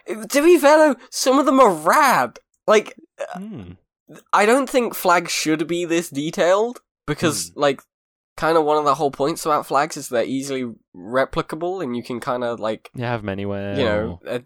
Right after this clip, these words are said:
Speaker 1: yeah, like, a kid in first grade can just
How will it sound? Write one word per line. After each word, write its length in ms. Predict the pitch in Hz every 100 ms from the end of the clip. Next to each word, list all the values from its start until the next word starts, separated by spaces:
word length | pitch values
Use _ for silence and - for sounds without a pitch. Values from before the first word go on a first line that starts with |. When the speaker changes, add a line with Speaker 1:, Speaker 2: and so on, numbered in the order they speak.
| _
Speaker 1:
yeah, 400 | 127 139 110 92
like, 220 | 87 110 -
a 160 | 113 -
kid 320 | - 139 120
in 340 | 107 107 104 101 _
first 420 | - - 127 120 -
grade 380 | 120 123 104 -
can 200 | 104 92
just 220 | 92